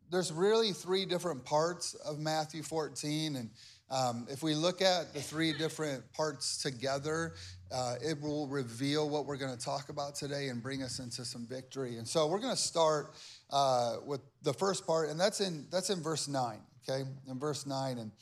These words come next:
uh, in verse, in, in the first part, we're talking about John the Baptist, okay? And the king has,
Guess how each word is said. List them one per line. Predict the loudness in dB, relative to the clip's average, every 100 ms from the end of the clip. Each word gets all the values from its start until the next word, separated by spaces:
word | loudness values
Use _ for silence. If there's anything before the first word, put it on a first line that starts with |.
| -20 -20 -20 _ 2
uh, | 4 4 0
in | -4
verse, | 0 2 2 -2 -10 -18 -20 _ -4
in, | -2 -2 -6 -14 _ _ -10
in | -4
the | 0
first | 4 4 2
part, | 4 4
we're | 2
talking | 0 0 0
about | 0 0 0
John | 2 2 0
the |
Baptist, | -2 -2 -2 -6 -16 -16 -14 -8
okay? | -6 -6 -12 -20 _ _ _ _ _ _ _ _ -12
And | -4
the | -2
king | -2 -2 -2 -4 -6 -14 -20 2
has, | 6 6 6 0